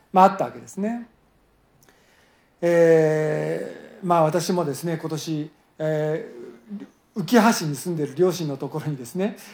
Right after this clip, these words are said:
車でお正月迎えましたけど、太宰府のあたりがやっぱこうやたら、やたらと混んでるっていうですね、あ、そういうことをこう経験しましたが、まあ、日本も、日本の風習ではやっぱりこう初詣に行くっていうのがあるわけで、まあ、そういうふうな形で、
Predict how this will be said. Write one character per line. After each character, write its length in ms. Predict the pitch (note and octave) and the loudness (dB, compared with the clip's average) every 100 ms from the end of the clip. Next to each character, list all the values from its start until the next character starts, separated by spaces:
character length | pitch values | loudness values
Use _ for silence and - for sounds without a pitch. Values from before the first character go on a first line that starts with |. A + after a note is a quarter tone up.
| - | -16
車 320 | - F3 F3 E3 | -4 0 0 0
で 100 | D#3+ | 0
お 100 | D3+ | 0
正 180 | F3 E3 | -2 0
月 280 | D#3+ D#3+ | -2 -2
迎 340 | D#3+ D3+ D3+ E3+ | -6 -4 0 0
え 40 | |
ま 100 | E3 | 0
し 80 | D#3 | -4
た 80 | C#3 | -8
け 100 | C3+ | -10
ど、 180 | B2+ A#2+ _ _ | -12 -16 _ _
太 140 | D#3 F3+ | 0 6
宰 200 | A3+ A3 | 8 8
府 120 | E3 | 4
の 80 | D#3 | -2
あ 60 | |
た 80 | D3+ | -2
り 80 | C3+ | -6
が 60 | C3 | -6
や 60 | |
っ 20 | |
ぱ 80 | C3+ | -8
こ 120 | D#3 | -2
う 20 | D#3+ | 2
や 100 | G3+ | 4
た 100 | D#3+ | 4
ら、 60 | |
や 180 | D#3 D#3 | 0 2
た 120 | A3+ | 6
ら 80 | G#3+ | 6
と 100 | G3 | 4
混 200 | - A3+ | 2 2
ん 40 | |
で 100 | E3+ | 2
る 60 | D#3 | 0
っ 40 | |
て 220 | D#3 - D#3+ | -4 -4 -6
い 60 | |
う 20 | |
で 60 | C#3 | -6
す 100 | - | -10
ね、 140 | E3 - - - - - | -12 -12 -20 -20 -18 -4
あ、 140 | D#3+ D3+ | -2 2
そ 100 | F#3+ | 2
う 20 | |
い 20 | |
う 40 | |
こ 60 | F3+ | 2
と 100 | D#3+ | -2
を 40 | |
こ 60 | C3+ | -6
う 40 | |
経 220 | C3+ E3+ E3 | -4 -2 0
験 180 | E3+ | -2
し 120 | D#3+ D#3+ | -2 -2
ま 120 | D#3+ | -4
し 80 | C#3+ | -4
た 120 | C#3 | -2
が、 340 | E3 D#3 - - - - | 2 2 -2 -14 -20 -2
ま 100 | F#3 | 0
あ、 40 | |
日 80 | F3+ | 2
本 240 | F#3 G#3 F#3 | 4 4 2
も、 180 | C#3 C3 | -2 -4
日 80 | E3+ | 0
本 200 | F#3+ G3 | 2 2
の 120 | F#3 | 0
風 180 | D#3+ F#3 | 0 -2
習 160 | F#3 | 0
で 80 | F3 | 0
は 60 | C#3+ | 0
や 40 | |
っ 40 | B2+ | -2
ぱ 60 | |
り 60 | C#3+ | -8
こ 60 | |
う 40 | B2+ | -8
初 220 | C#3+ - | -8 -4
詣 240 | F3 D#3+ | -4 -2
に 140 | B2+ A#2+ | -6 -10
行 40 | |
く 80 | D#3 | -14
っ 20 | |
て 160 | C#3+ C3+ | -12 -12
い 20 | |
う 60 | B2+ | -8
の 80 | |
が 40 | C3 | -4
あ 60 | |
る 100 | D#3 | -2
わ 100 | C3+ | -4
け 120 | A#2 B2 | -10 -6
で、 340 | C#3+ C3+ A#2+ _ _ _ - | -2 -4 -6 _ _ _ 2
ま 80 | G3+ | 6
あ、 20 | |
そ 160 | A3 | 8
う 40 | A#3 | 8
い 60 | |
う 40 | A#3 | 8
ふ 80 | A3+ | 6
う 40 | |
な 120 | F3+ | 4
形 360 | E3 D#3+ D#3 E3 | 0 -4 -4 4
で、 340 | G3+ G3 C3+ | 6 6 4